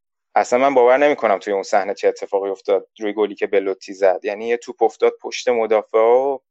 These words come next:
اصلاً متوجه نمی‌شم. اگه توپ می‌خواست بره اوت که می‌تونست ولش کنه، در غیر این صورت اگه توپ می‌خواست به بلوتی برسه، این باید روی بلوتی خراب می‌شد، ولی اصلاً رفت یه سمت دیگه که انقدر ترولش کردن که این یه باگ فیفا بود و خلاصه رفت این ور اون ور و اینا، خیلی عجیب غریب.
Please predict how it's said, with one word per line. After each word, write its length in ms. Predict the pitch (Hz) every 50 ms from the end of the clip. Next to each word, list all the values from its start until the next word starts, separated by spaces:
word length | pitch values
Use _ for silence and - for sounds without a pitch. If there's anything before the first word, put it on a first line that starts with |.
| _ _ _ _ -
اصلاً 260 | 113 113 - - 135 131
متوجه 460 | 135 131 117 127 120 117 113 123 135
نمی‌شم. 340 | 139 131 120 - 101 98 85
اگه 160 | 107 123 131
توپ 180 | - - 139 -
می‌خواست 300 | 127 - 127 127 - -
بره 200 | 127 127 131 127 _ _ _ _ _ _ -
اوت 320 | 127 127 135 131 - - -
که 100 | 131 120
می‌تونست 400 | 120 120 - 143 135 131 - -
ولش 280 | 135 135 139 131 -
کنه، 420 | - 131 127 127 127 127 123 123 - _ _ _ _ _ _ _ _ _ -
در 160 | 113 113 113
غیر 160 | 117 123 123
این 80 | 135 131
صورت 280 | - - 123 120 120
اگه 400 | 123 123 123 131 131 123 123 - _ _ _ _ _ _ _ _ _ _ _ _ _
توپ 140 | - 131 113
می‌خواست 300 | 123 113 117 120 120 -
به 80 | 131 120
بلوتی 380 | 113 117 117 113 110 - 120
برسه، 300 | 113 113 107 104 - 139
این 120 | 139 131 131
باید 220 | 127 123 127 120
روی 140 | 127 135 131
بلوتی 340 | 123 120 110 104 - - -
خراب 360 | - 110 101 107 113 101 -
می‌شد، 300 | 87 - - - - -
ولی 160 | 110 117 127
اصلاً 240 | 123 110 - 131 131
رفت 280 | 127 127 143 139 -
یه 60 | 135 127
سمت 300 | - 135 131 127 - 135
دیگه 200 | 113 110 120 123
که 140 | - 131
انقدر 320 | 117 107 98 110 120 123 - _ _ _ _ _ _ - -
ترولش 360 | 127 120 120 120 123 123 -
کردن 340 | - 117 117 113 117 117 113
که 120 | - 113
این 80 | 110 110
یه 100 | 113 117
باگ 280 | 113 113 110 110 123
فیفا 400 | 117 - - 104 - - 107 120
بود 200 | 123 131 123 107
و 220 | 110 107 104 98 92 -
خلاصه 320 | 101 95 92 92 - 117
رفت 220 | 113 120 113 - -
این 160 | 104 101 101
ور 180 | 101 98 95 95
اون 120 | 95 98
ور 180 | 107 113 113 120
و 20 |
اینا، 240 | 110 104 110 120 123
خیلی 240 | - 131 117 110 101
عجیب 240 | 92 90 92 -
غریب. 240 | - 90 82 82 82